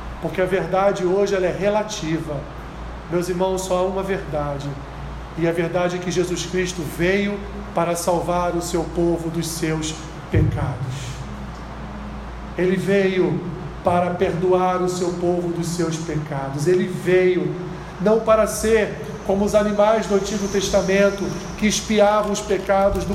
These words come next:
povo, mas ele veio e todos os meses,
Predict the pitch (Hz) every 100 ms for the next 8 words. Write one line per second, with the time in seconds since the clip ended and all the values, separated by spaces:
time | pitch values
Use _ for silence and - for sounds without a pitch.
0 | 175 160 165 160 151 151 - - 175 156
1 | 175 180 175 170 185 185 165 180 185 180
2 | - - - - 220 233 233 220 214 202
3 | 196 196 185 175